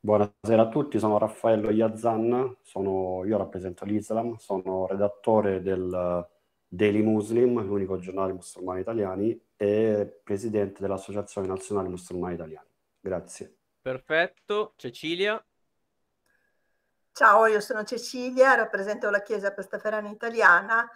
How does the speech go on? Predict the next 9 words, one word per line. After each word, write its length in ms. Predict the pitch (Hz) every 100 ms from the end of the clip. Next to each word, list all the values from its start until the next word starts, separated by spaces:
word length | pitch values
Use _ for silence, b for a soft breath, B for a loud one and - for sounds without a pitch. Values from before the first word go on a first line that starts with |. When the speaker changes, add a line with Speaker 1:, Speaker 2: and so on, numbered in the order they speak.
| b b b -
Speaker 3:
Eh, 360 | 202 196 196 196
noi 280 | 214 214
siamo, 720 | 208 226 202 202 202 202 185 185
mm, 260 | 180 180 - _
seguaci 680 | 185 254 226 220 214 214 -
del 180 | 190 185
prodigioso 520 | 202 196 190 208 202
spaghetto 440 | - 190 196 196
volante 760 | 190 196 180 180 165 - 226 -